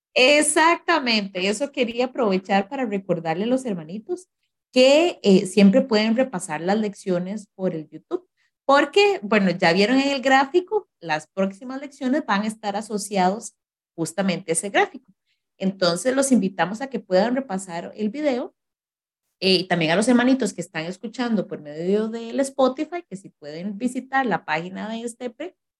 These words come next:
en YouTube, para que puedan ver el gráfico, estudiarlo,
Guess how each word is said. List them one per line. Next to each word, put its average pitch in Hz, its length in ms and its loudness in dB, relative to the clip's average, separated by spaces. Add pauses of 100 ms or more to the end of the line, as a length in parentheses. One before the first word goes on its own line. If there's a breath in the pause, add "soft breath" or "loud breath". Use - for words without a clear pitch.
(240)
en 190 400 4
YouTube, 403 400 0 (400)
para 262 180 4
que 262 120 2
puedan 277 340 2
ver 311 160 2
el 320 120 0
gráfico, 277 500 -2
estudiarlo, 262 720 -2